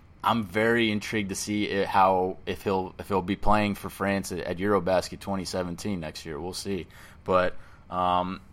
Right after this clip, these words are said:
it's, he, the guy's the future of the French national team. I mean, he is, he's going to be the guy that, you know, transcends them over from Parker and Diaw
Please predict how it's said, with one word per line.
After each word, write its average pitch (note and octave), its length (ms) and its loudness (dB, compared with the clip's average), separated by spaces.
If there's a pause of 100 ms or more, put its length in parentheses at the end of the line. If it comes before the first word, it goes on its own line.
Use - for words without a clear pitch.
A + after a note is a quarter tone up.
(720)
it's, A#2 420 -4
he, B2+ 340 -8
the C#3+ 100 -2
guy's D#3 300 8
the B2+ 80 4
future B2 400 4
of G#2 100 6
the F#2 80 -2
French G2+ 300 0
national F#2 400 0
team. E2 320 -8
I E2+ 60 -4
mean, F2 300 -6 (260)
he C#3+ 360 2
is, A#2 380 2
he's B2+ 260 -2
going B2 340 2
to A2+ 120 -4
be A2 180 2
the G2 120 0
guy G2 420 8
that, F#2 340 2 (380)
you G2+ 80 -8
know, F2 240 -4
transcends G#2+ 720 0
them G2 160 2
over G2 300 6
from F2 480 0
Parker F#2+ 520 4
and E2+ 160 -4
Diaw F2 540 2